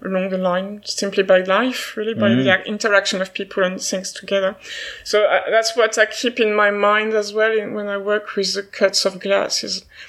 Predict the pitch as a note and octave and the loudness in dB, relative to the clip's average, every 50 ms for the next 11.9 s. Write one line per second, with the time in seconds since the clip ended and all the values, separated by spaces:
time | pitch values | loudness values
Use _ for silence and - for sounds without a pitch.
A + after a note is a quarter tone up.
0 | - - _ - - G3 G3 G3+ G#3 G#3 - - - G#3+ G3+ G3 G3 F#3 F#3+ F#3+ | -20 -18 _ 2 2 4 6 6 4 4 0 -6 -4 -2 -2 -2 -2 -4 -6 -8
1 | F#3+ _ _ _ _ - - _ - _ _ _ _ _ _ _ - - G3+ F#3+ | -12 _ _ _ _ -20 -20 _ -20 _ _ _ _ _ _ _ -8 -4 -2 -2
2 | G3 G3 G3 - - - - G#3+ G#3 G3 G#3 G3+ G3+ G3+ G3+ G3+ - _ _ _ | -2 -2 -2 0 0 2 4 4 2 4 6 8 8 8 6 2 -4 _ _ _
3 | _ _ _ _ _ - G3 F#3+ F#3 F#3 - - A3 G#3 - - - G3 G3 - | _ _ _ _ _ -8 -6 -6 -4 -2 0 0 0 -2 -2 -4 -4 -4 -4 -4
4 | - - - G3 G3+ F#3+ G3 _ - _ _ _ - - A3+ G3 F#3 G3+ F#3+ G3 | -6 -6 -4 -4 -4 -6 -6 _ -20 _ _ _ -10 -6 -6 -4 -4 -4 -4 4
5 | G3+ G#3+ A3 A3 G#3+ G#3 - A3+ A3 - - - G3 F#3+ G#3+ B3+ B3 - - - | 6 8 8 8 8 6 4 0 0 0 0 2 2 4 2 0 -2 -4 -8 -10
6 | - - - - - - - G#3 G3+ G3+ G3 G3 F#3+ F#3+ F#3+ F#3+ G3+ G3+ G#3+ G3 | -12 -16 -16 -16 -18 -12 -8 -4 -2 -2 -2 -2 -4 -4 -2 -4 -2 2 2 4
7 | F#3+ G3 F#3+ F#3 - - A3 G#3 - G#3 F#3 F3+ - - G3+ G3+ G#3+ A#3+ - _ | 6 4 4 4 4 4 4 4 4 4 2 2 2 -2 -2 -2 -2 -4 -6 _
8 | _ - _ _ _ - - A2+ A2+ G#2 B2+ C3 - A3 G3 G3+ G3+ G3+ G3 G3 | _ -20 _ _ _ -4 0 2 4 4 2 4 2 0 0 0 0 2 2 4
9 | G3 G3+ G3 F#3+ F#3+ G3 F#3+ F#3 F#3 F#3 F#3 F#3 F#3+ G3 F3+ E3+ F3+ F#3 G3 G3+ | 4 2 0 -2 0 0 2 2 2 -2 -4 -4 -2 0 0 0 0 -2 -6 -10
10 | G3+ G3+ _ _ _ _ _ _ _ _ _ - - - F#3+ F#3 F#3 F#3 F#3 F#3 | -14 -20 _ _ _ _ _ _ _ _ _ -20 -10 -4 -4 -2 -2 -2 -6 -6
11 | - F#3+ F#3+ F#3+ F3+ F3+ - - F#3+ - F#3+ G3 F#3+ F#3+ F3+ F3+ G3 G3+ | -6 -6 0 0 0 0 -2 -8 -6 0 0 0 2 2 2 0 0 -4